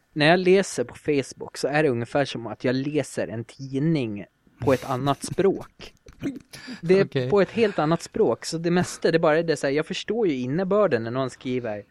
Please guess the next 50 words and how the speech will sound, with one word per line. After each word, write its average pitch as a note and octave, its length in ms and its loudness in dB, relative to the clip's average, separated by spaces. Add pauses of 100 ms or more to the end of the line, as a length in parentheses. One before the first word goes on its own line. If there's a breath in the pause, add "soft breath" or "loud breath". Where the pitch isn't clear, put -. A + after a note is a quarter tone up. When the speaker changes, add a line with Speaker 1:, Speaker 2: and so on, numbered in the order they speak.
Speaker 2:
Det A#2+ 60 -6
är B2 40 -2
som B2+ 160 -4
när B2+ 220 2
min, B2+ 120 2
Speaker 1:
eh, - 120 -4
Speaker 2:
det B2 140 -4
är C#3 60 0
som C#3+ 140 -2
när C3+ 140 0
min A#2+ 160 0
mormor B2 420 0
är - 20 0
ute G#2 220 -6
på - 100 -8
internet - 480 -8
överhuvudtaget, G2+ 680 -10
tror - 200 -20 (180)
jag. G3 120 -2
Speaker 1:
Ja, G#3 240 2
ja, A3+ 80 2
men B3 120 -2
det B3 80 6
är A#3+ 100 2
lite G3 260 -2
så C#3 140 -4
att A#2 160 -2
jag, F3 180 -2
det, F3+ 180 -2
det G3 200 -4
mesta G3 300 -4
är A3 40 -2
bara B2 220 0
så B2 80 -6
här, A2 180 -6 (600)
"Ja, D#3+ 420 -6 (220)
jaha, E3 420 -6
det D3 140 -10
är E3+ 160 -10
någon D3+ 220 -8
som, B2+ 340 -16 (200)
ja, D3 140 -4
okej." D3+ 320 -12 (120)
Speaker 2:
Det - 80 -8
var D3 140 0
en - 0 -
Speaker 1:
Eh, A#2+ 280 0
Speaker 2:
like. C#3+ 160 -16 (420)
Speaker 1:
eh, B2+ 580 -6
s-, - 160 -18